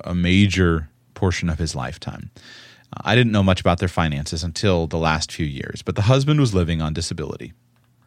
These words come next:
Very small check. Uh, the wife had gone back to work, uh, after the husband had become disabled, but she didn't have any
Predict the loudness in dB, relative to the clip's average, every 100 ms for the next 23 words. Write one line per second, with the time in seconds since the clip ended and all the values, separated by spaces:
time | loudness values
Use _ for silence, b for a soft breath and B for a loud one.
0 | _ _ _ _ 4 6 4 2 -2 -2
1 | -6 -12 -14 -20 b b b b b -12
2 | -8 0 2 2 2 0 2 2 0 0
3 | -2 -4 -4 -6 -8 -18 -4 -2 -2 -4
4 | -2 0 0 0 2 4 2 0 2 2
5 | 2 2 2 0 -2 -2 -2 -2 -2 -2
6 | -4 -6 -4 0 0 2 2 2 4 2
7 | 2 0